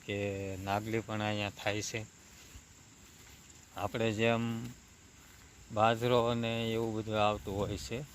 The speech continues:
કાઠિયાવાડીમાં, ગુજરાતીમાં, એમ અહીંયા આવડા લોકો ડાંગી એની ભાષામાં આપણે ઈ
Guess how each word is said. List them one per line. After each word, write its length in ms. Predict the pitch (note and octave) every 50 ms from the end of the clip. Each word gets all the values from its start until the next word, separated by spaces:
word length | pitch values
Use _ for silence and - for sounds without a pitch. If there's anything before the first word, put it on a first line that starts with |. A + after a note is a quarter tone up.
| - - - - - - - -
કાઠિયાવાડીમાં, 840 | G#2+ G#2+ - - A2 G#2+ G#2+ G#2 G#2 G#2 G#2 G2+ A2+ A2 A2 A2
ગુજરાતીમાં, 680 | G2+ G2+ G2+ G#2 G#2 G#2 G#2 - G#2+ G2+ G#2 A2+ B2+ C3+ - - - - - - - - - - - - - - -
એમ 200 | G#2 G#2+ A2 G#2+ G#2+
અહીંયા 400 | G#2+ G#2+ A2 A2 A2 A2 G#2+ G#2+ G#2
આવડા 320 | A2 A2 A2 G#2+ A#2 A2+
લોકો 460 | G#2+ G#2+ G#2 G#2 - A2+ G#2+ A#2 A2 - - - - - - - - - - - - - - - - - - -
ડાંગી 320 | G#2 G#2+ G#2+ A2 A2 A2+ A2
એની 260 | G#2 G2+ G#2+ A#2+ A2
ભાષામાં 640 | - G#2+ G#2+ A2 - - A2 G#2 A2 G#2+ G2 G#2+ G#2 G2+
આપણે 340 | G2+ - - G#2+ G2+ G#2 G2+ G#2 G2
ઈ 380 | G2+ G#2 G2+ G2+ G#2+ A2 G2+